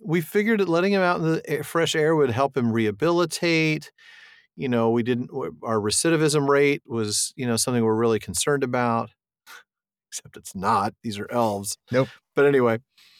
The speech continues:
Speaker 1: so after his escape, he's being hunted by the elves. He hides in Moria. And then we get this. What then happened to Gollum cannot, of course, be known for certain. He was peculiarly fitted to survive in such straits, though at the cost of great misery.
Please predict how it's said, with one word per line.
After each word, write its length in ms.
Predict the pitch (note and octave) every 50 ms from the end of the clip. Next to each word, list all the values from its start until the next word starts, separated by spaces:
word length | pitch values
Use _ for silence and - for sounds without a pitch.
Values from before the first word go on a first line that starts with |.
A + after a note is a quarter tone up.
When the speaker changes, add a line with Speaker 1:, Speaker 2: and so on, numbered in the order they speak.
| _ _ _ _ _
Speaker 1:
so 280 | - - D#3 C#3 C#3 -
after 320 | C#3+ E3+ F#3+ - - B3
his 160 | A3 F3+ E3+
escape, 400 | F3 D#3 - - - C#3+ C3+ C3+
he's 120 | C#3+ B2 B2
being 200 | C3 B2 A#2+ A2+
hunted 320 | - C#3+ C#3+ C#3+ D#3+ D3+
by 140 | D3 D3+ D3+
the 160 | D#3 D3 B2
elves. 260 | G2+ G2+ G2+ G2+ G2
He 80 | - A2
hides 420 | - - - C3+ C3 E3 F3+ E3 F3
in 120 | E3+ D3+
Moria. 500 | C#3+ D#3 E3+ E3 B2+ G2+ F#2 F2+ E2+ - _ _ _ _ _ _ _ _ _ _ _ _ _
And 120 | A#2+ A#2+
then 80 | B2+ C3
we 80 | C#3+ C3+
get 140 | C3 A#2+ -
this. 280 | A#2+ G2+ F2+ - - - - -
What 240 | C#3+ F3 G3 F3+
then 200 | E3 G3 F#3+ F3+
happened 380 | D3+ A#2+ D#3 D3 D3 - F3+ D#3+
to 80 | - D#3+
Gollum 420 | C3+ B2 G#2+ G#2+ G#2 G#2+ G#2+ G#2
cannot, 320 | - - D#3 E3+ E3+ C#3+ C3
of 80 | A#2+ -
course, 220 | - A2+ G2 -
be 100 | - B2+
known 200 | G#2+ F#2+ F2+ E2+
for 140 | E2 - A#2+
certain. 420 | - - F#2+ F2 D#2+ D#2+ D#2+ D2+ _ _ _ _ _ _ _ _ _ _ _ _
He 60 | B2+
was 160 | B2 A#2 -
peculiarly 840 | - - A2+ - - - F3+ G3 A#3 A#3 A#3 A3 G#3 G3+ G3 F#3+
fitted 380 | E3+ - - - B2+ A2 A2 G2+
to 80 | - A2
survive 460 | - - A#2+ G2+ G#2 G#2 G2+ G#2 G2
in 100 | G#2 G2+
such 260 | - - - F#2 F2
straits, 500 | - - - - F2 E2+ E2 D#2 - - -
though 200 | F3+ F3 D3 A2+
at 80 | F#2 -
the 80 | G2+
cost 340 | - - A2 G#2 F#2 - - -
of 100 | F2 -
great 200 | - F#2 E2+ F2+
misery. 420 | G2+ A#2 A#2+ G#2 F#2 D#2+ D#2+ -